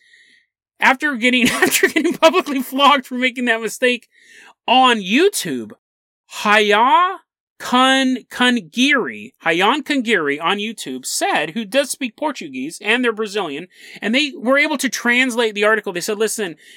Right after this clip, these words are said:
it was a weird angle from the photograph, and it was blurry, but from wh-," this is cool, 'cause this gives us more information. What the article actually says,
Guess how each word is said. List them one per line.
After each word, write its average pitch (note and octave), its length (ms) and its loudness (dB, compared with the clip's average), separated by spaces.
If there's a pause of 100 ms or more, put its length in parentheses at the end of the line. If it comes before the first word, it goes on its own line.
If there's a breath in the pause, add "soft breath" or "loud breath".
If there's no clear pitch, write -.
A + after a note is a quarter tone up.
it - 40 -10
was F3+ 120 -8
a E3+ 60 -2
weird G#3+ 400 0
angle G#3+ 400 0
from F#3 220 -8
the D3 80 -8
photograph, G#3 760 0 (840)
and F#3 160 2
it F#3 60 -6
was D#3 120 -6
blurry, A3+ 540 0
but A3+ 180 -2
from A3 260 -2
wh-," G#3+ 260 -8 (120)
this C#4 300 2
is D#4+ 100 -2
cool, C#4 280 0
'cause G3+ 140 -8
this B3+ 140 -2
gives B3+ 200 -4
us A#3+ 120 -6
more A#3+ 140 0
information. G3+ 540 -6 (300 soft breath)
What B3 360 2 (180)
the G#3+ 260 -2
article G#3+ 500 2
actually E3+ 500 -2
says, - 520 -12